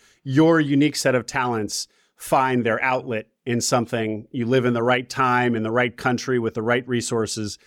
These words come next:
to see those talents flourish, um, it's, it's really just an alignment of stars that few people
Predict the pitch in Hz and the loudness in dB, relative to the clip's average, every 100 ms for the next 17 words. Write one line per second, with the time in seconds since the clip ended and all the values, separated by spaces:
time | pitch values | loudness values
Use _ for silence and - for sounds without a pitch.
0 | _ - 117 131 123 113 - 127 110 104 | _ -6 -4 0 2 0 0 -2 0 -2
1 | - - _ _ - 143 127 107 95 - | -4 -10 _ _ -4 2 2 2 -2 -10
2 | - 117 110 104 101 131 113 - 131 - | -6 -2 0 -2 -4 -6 -8 -8 -8 -2
3 | 127 123 117 113 - - _ _ 160 117 | 2 2 2 -2 -6 -12 _ _ -6 -2
4 | 110 117 120 104 95 - 139 123 101 92 | 0 0 0 -4 -6 0 4 4 2 -2
5 | - 104 _ _ - 131 123 117 101 | -6 -6 _ _ -6 -4 -2 -4 -4